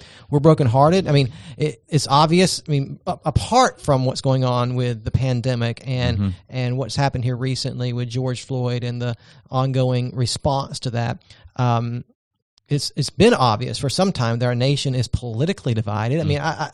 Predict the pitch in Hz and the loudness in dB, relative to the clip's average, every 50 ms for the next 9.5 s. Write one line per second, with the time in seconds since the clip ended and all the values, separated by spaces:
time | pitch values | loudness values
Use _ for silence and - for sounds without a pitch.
0 | 160 170 185 - - 254 233 - - 156 143 123 120 117 113 - 127 120 120 120 | -2 -2 -2 0 0 0 0 0 0 0 0 0 0 -2 0 0 0 0 0 0
1 | 117 113 120 117 120 127 127 - 160 156 139 131 135 127 120 131 135 131 123 127 | 0 0 0 0 0 -2 -2 -2 -2 -2 0 0 0 0 2 2 0 0 0 -2
2 | 127 - - - - 139 139 131 - 139 131 123 120 110 113 113 120 123 135 127 | -4 -4 -6 -8 -2 0 0 0 0 -2 -2 -2 0 0 0 0 0 0 0 0
3 | 127 123 107 107 113 113 117 113 113 110 110 110 107 110 110 110 113 123 151 185 | -2 -2 -2 -4 -2 -2 0 0 0 0 -2 -2 -2 -2 -2 -2 -2 0 -2 -2
4 | 190 - _ _ _ _ _ _ _ _ _ _ _ - 143 175 - - 233 208 | -4 -6 _ _ _ _ _ _ _ _ _ _ _ 0 0 0 2 2 0 0
5 | - 131 117 120 143 196 262 320 - - - - - - - 135 123 120 120 123 | 0 -2 -2 -2 -2 -2 -4 -4 -6 -8 -10 -16 -16 -8 -4 -2 0 0 2 2
6 | 143 175 185 180 135 127 120 117 117 127 123 131 139 156 156 160 151 139 143 143 | 2 2 0 0 2 0 0 0 0 -2 -2 0 0 2 2 2 2 2 0 0
7 | - 120 - - 156 151 156 165 170 175 170 131 113 113 117 - - 127 - - | -2 -2 -2 -2 -2 0 0 0 -2 -2 -2 -2 -2 -4 -6 -6 -8 -10 -6 -4
8 | 156 151 127 - - 156 135 127 117 - 165 160 147 151 - - 147 143 127 113 | -4 -4 -4 -4 -6 -4 -4 -6 -4 -4 -4 -2 -2 -2 -2 -2 -4 -2 -2 -2
9 | 127 135 151 170 180 151 131 123 117 | 0 0 0 0 0 0 0 -2 -2